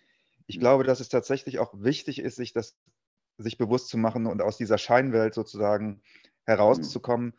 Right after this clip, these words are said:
Speaker 1: und sich mit den nüchternen Fakten, diesen Reality-Check mal zu machen, sich mal den Rentenbescheid anzugucken oder mal eine Finanzanalyse zu machen und sich wirklich darüber bewusst zu werden, was das in der Konsequenz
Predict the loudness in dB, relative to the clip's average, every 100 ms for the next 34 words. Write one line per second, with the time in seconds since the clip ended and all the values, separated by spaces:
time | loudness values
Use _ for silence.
0 | _ _ -10 -6 -4 -4 -2 -2 0 -2
1 | -2 -4 -4 -2 -2 -4 -8 -6 -4 -2
2 | 2 2 0 -8 -4 -4 -4 -8 -6 -6
3 | -4 -8 -10 _ _ _ -10 -2 0 0
4 | 0 0 0 -4 -2 -2 -2 -6 -8 -10
5 | -8 -6 -4 -2 -2 -4 -6 -4 -2 -2
6 | -4 -4 -4 -6 -8 -6 -6 -6 -8 -8
7 | -6 -4 -4 -10 -6 -2 0 0 0 0
8 | -2 -2 2 2 0 -6 _ _ _ _
9 | _ 4 4 4 4 4 4 2 2 2
10 | -2 -2 0 0 0 -6